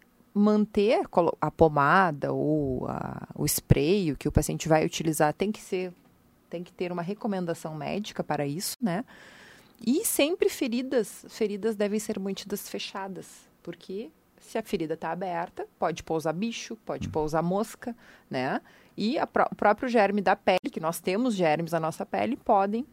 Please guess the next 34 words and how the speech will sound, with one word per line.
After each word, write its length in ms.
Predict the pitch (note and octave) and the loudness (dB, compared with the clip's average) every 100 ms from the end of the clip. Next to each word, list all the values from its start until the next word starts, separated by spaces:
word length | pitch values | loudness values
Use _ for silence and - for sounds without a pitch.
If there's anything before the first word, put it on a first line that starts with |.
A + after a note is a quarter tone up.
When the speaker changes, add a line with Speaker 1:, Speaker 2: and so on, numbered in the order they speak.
| _ - | _ -10
Speaker 1:
atingir 460 | G#3+ - A3 A3+ | -8 -2 0 0
ali, 300 | G#3+ G3+ A3 - | -2 -4 -8 -6
e 100 | A#3+ | -4
isso 180 | A#3+ C4 | -4 2
pode 240 | C4 B3 | 2 2
ser 100 | B3+ | 2
uma 160 | A#3 B3 | 2 2
fo-, 260 | - A3 - | 0 0 0
um, 120 | G3 G3 | -2 0
um 220 | F#3+ F3+ | 0 2
local 360 | F#3 F3 F#3+ | 2 2 2
da, 100 | G#3+ | 2
de, 380 | A#3 - E3 D3 | -2 -2 -4 -2
de, 200 | - - | -4 -6
de 120 | D#3 D#3+ | 0 0
acesso 420 | E3+ G3 G3+ - | 0 -2 -4 -4
pra 140 | - D4+ | -4 -2
circulação, 440 | E4+ - G#3 - _ - - _ - - | -2 -4 -6 -6 _ -16 -16 _ -20 -6
Speaker 2:
Sim. 160 | - F2 | 0 0
Speaker 1:
né? 200 | G2+ D3 | 0 -6
Então, 180 | D3+ | -6
alguns 200 | D3+ D#3+ | -6 -6
pacientes 340 | - F#3+ F3+ F3+ | -8 -8 -8 -6
desenvolvem 540 | F3 F#3 E3 D#3 E3+ | -6 -4 -4 -4 -4
infecções 480 | E3+ F3 - E3+ E3+ | -6 -10 -6 -6 -2
graves 480 | F#3+ E3 F3 C4 - | 0 0 -2 -4 -8
e 40 | |
a 80 | G4+ | -8
porta 340 | - E3+ F#3 | 0 0 0
de 80 | F#3+ | -6
entrada 380 | G#3 G#3 F3 G#3+ | -6 -8 -8 -8
são 160 | - G3+ | -6 -8
as 120 | - | -8
feridas. 360 | B3+ G3+ D#3 | -10 -10 -12